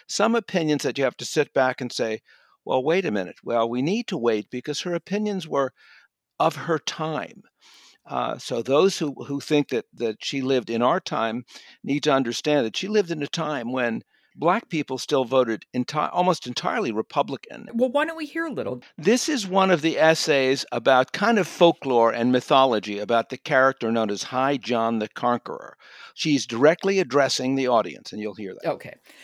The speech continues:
Speaker 2: This is You Don't Know Us Negroes by Zora Neale Hurston. It's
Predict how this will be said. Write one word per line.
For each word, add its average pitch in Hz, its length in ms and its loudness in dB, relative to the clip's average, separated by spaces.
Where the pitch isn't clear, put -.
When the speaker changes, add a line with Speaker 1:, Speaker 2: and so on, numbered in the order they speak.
Speaker 2:
This 233 380 2
is 151 420 -2
You 160 140 -2
Don't 185 240 0
Know 160 240 -2
Us 143 240 -4
Negroes 123 500 -4
by 123 160 -4
Zora 139 380 -4
Neale 143 300 -4
Hurston. 113 680 -12
It's 160 220 -6